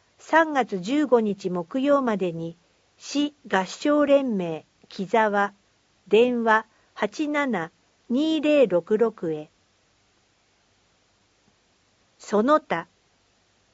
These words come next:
湘南里川づくりフォーラム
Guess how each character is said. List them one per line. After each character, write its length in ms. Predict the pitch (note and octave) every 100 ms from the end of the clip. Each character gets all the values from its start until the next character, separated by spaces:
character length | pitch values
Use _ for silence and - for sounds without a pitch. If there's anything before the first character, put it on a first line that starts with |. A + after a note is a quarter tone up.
| _ _ _ _ _
湘 380 | - D4 D#4 D#4
南 340 | D4+ D4+ C#4+
里 360 | - A3 D4+ D#4+
川 260 | D#4+ D#4
づ 180 | D4 D4+
く 160 | - D4
り 140 | C#4+
フ 100 | -
ォ 160 | D4 C4+
ー 20 |
ラ 140 | G3
ム 240 | F3+ E3